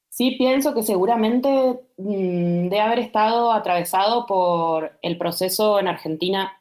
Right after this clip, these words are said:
de lucha por la ley de identidad de género, que es una ley que salió en el año dos mil doce y que fue impulsada sobre todo por un frente nacional que se llamó Frente Nacional por la Ley de Identidad de Género, del cual yo tuve la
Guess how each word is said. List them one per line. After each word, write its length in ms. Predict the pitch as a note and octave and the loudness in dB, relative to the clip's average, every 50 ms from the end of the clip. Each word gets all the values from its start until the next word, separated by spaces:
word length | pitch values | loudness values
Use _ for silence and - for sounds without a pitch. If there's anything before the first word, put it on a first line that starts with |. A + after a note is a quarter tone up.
| _ - | _ -18
de 640 | D3+ D3+ E3+ E3 D#3+ D#3 D3+ D3+ D3 D3 D3 D3 D3 D3 | -8 -4 -2 -2 0 -2 -2 -4 -6 -8 -8 -8 -6 -4
lucha 340 | E3+ F3+ F3 G#3+ G3 F#3 | -2 -2 -2 -2 -2 -2
por 120 | - E3+ D#3 | -2 -2 -2
la 80 | D3+ | -2
ley 180 | D3 D3+ E3 F3 | 0 0 0 0
de 80 | F3 F3 | 0 0
identidad 300 | E3+ D#3+ D3+ D#3 D#3 D#3+ | 0 0 0 0 -2 -2
de 80 | F3 E3+ | -2 -2
género, 440 | - F3+ F#3 F3+ F3+ F#3 F#3+ - _ _ _ _ | -4 -4 -2 -2 -2 -2 -4 -6 _ _ _ _
que 100 | - - | -12 -8
es 80 | - - | -6 -4
una 120 | F3 F3 | -2 -2
ley 300 | E3+ D#3 D#3+ E3+ F3 E3+ | 0 0 0 0 0 0
que 180 | F3 F3+ F3+ E3+ | 0 0 -2 0
salió 300 | F3 E3 D3+ D#3 D#3+ D#3+ | -2 -2 -2 -2 -2 -2
en 180 | E3 E3+ E3+ E3 | 0 -2 -2 -2
el 80 | D#3 | -2
año 180 | D#3 D#3+ E3+ F3 | -2 -2 -2 -2
dos 160 | E3+ E3+ E3 | -4 -4 -4
mil 160 | E3+ E3+ E3 | -4 -4 -2
doce 460 | F3 F#3+ F#3+ F#3+ - - G3 G#3+ - _ _ _ _ _ _ | -2 -2 -2 -2 -4 -6 -8 -8 -12 _ _ _ _ _ _
y 140 | - F3+ F3+ | -6 -4 -2
que 140 | F3 F3 E3+ | -2 -2 -2
fue 500 | F3 - - F#3+ F#3+ F#3+ F#3+ G3 G3+ G3+ | -2 -2 0 0 2 2 2 2 2 2
impulsada 720 | G3+ G3 F#3+ F#3+ F3 E3+ - F3+ F3 F3+ F3+ F#3+ F#3+ F#3 | 0 0 0 -2 -2 -2 0 0 2 2 2 2 2 0
sobre 280 | F#3 - E3+ D#3+ D#3 D3+ | 0 0 -2 -2 -2 -2
todo 420 | - E3+ E3+ F3 F3+ F#3 F#3+ F#3 | -2 -2 0 2 2 0 0 0
por 220 | - E3+ D#3+ D#3 D#3+ | -2 -2 0 0 0
un 280 | D#3+ E3+ E3+ E3+ F3 | 0 0 -2 -2 -2
frente 340 | E3+ - F3 F3 F#3 F#3 F#3 | -2 -2 -2 -2 -2 -2 -2
nacional 540 | F#3 F3 F3 - E3 E3 F3 F3 F#3+ G#3+ G#3+ | -2 -2 -2 -2 -2 -2 -2 -2 -4 -4 -6
que 120 | - D#3 | -6 -6
se 60 | D#3 - | -6 -6
llamó 240 | D#3 D#3 D#3+ D#3+ | -6 -4 -4 -4
Frente 280 | - - D#3 D#3+ D#3+ E3 | -4 -4 -4 -4 -4 -4
Nacional 400 | E3 D#3+ - D#3+ D#3 D3+ D#3 D#3 | -4 -4 -4 -4 -4 -4 -4 -4
por 100 | - E3 | -2 -2
la 60 | D#3+ | -2
Ley 140 | D3+ D3+ D#3+ | 0 0 0
de 60 | E3 | 0
Identidad 260 | E3 E3 E3 D#3+ D3+ D#3 | 0 -2 -2 -2 -2 -4
de 40 | E3+ | -4
Género, 300 | - D#3+ D#3 - - - _ _ _ _ _ | -4 -6 -6 -6 -8 -12 _ _ _ _ _
del 240 | - F3 F3 E3+ - | -4 -2 -2 -2 -2
cual 400 | - F3+ F3 F3 F3 F#3 F3+ - - _ _ _ | 0 0 2 4 2 2 0 -4 -10 _ _ _
yo 180 | - F3 F3+ F3 | -6 -4 -4 0
tuve 440 | F#3 F#3+ F#3+ F#3+ F#3+ F#3 F#3 F#3 - - | 0 2 2 2 2 0 -2 -4 -6 -4
la 320 | D#3+ D#3+ D#3 D#3 D3+ | -2 0 0 0 0